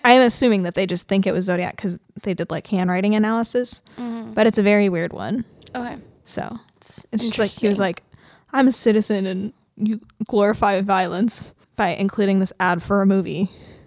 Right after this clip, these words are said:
Speaker 2: But you wanna put my letter on the front
Speaker 1: <laughs>
Speaker 2: page?
Speaker 1: Yeah.
Speaker 2: <laughs> Interesting.
Speaker 1: Yeah. The last confirmed Zodiac letter was received on July eighth,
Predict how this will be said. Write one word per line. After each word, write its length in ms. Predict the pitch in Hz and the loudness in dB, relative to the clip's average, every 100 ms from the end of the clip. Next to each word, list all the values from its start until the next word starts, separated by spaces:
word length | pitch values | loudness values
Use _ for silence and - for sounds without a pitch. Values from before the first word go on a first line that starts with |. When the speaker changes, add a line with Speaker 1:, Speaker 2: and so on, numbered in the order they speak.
| - - | -20 -8
Speaker 2:
But 140 | 226 | -6
you 80 | 233 | 0
wanna 180 | 226 208 | 0 0
put 140 | 208 | -4
my 160 | 208 202 | -4 -2
letter 260 | 202 202 | -4 -4
on 80 | 196 | -6
the 40 | 208 | -8
front 220 | 349 240 | -8 -2
Speaker 1:
<laughs> 60 | 269 | 0
Speaker 2:
page? 400 | 359 214 - 262 | 0 -2 0 4
Speaker 1:
Yeah. 420 | 302 311 330 330 - | 4 2 -2 -6 -12
Speaker 2:
<laughs> 140 | _ - | _ -16
Interesting. 640 | 233 - - - 277 226 - | -16 -16 -20 -20 -20 -20 -8
Speaker 1:
Yeah. 160 | 220 - - _ - | -8 -8 -14 _ -2
The 120 | 240 | 2
last 500 | 233 233 277 - - | 6 6 4 0 -6
confirmed 840 | - 330 302 - 233 220 220 233 - | -4 -2 -2 0 2 4 4 2 0
Zodiac 520 | 214 208 196 190 185 180 | -2 0 0 -2 -6 -6
letter 360 | 180 180 247 _ | -4 -4 -6 _
was 280 | - 220 214 | 4 4 4
received 460 | 220 - 233 233 - | 0 0 0 0 0
on 200 | 214 220 214 | 2 4 4
July 420 | 202 190 202 226 185 | 2 0 0 -2 -2
eighth, 320 | 202 247 | -4 -6